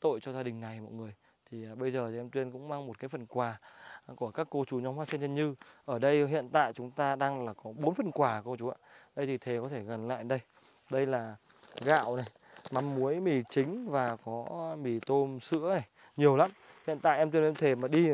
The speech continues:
không đi được luôn cơ, vì nó quá là nhiều. Bây giờ thì, à, hai anh em sẽ chia người ra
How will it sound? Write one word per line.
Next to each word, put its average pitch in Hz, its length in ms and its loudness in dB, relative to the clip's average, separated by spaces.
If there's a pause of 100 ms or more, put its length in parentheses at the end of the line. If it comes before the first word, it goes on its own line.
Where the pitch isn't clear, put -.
không 208 160 2
đi 226 100 6
được 175 200 10
luôn 165 160 8
cơ, 165 120 6 (440)
vì 131 160 2
nó 131 180 -2
quá 190 120 4
là 233 80 0
nhiều. 131 380 0 (400)
Bây 139 120 2
giờ 131 240 0
thì, 127 140 -4
à, 113 80 -4 (400)
hai 139 180 2
anh 139 60 -2
em 135 160 -2
sẽ - 160 -12
chia 151 260 0
người 131 260 2
ra 131 160 -4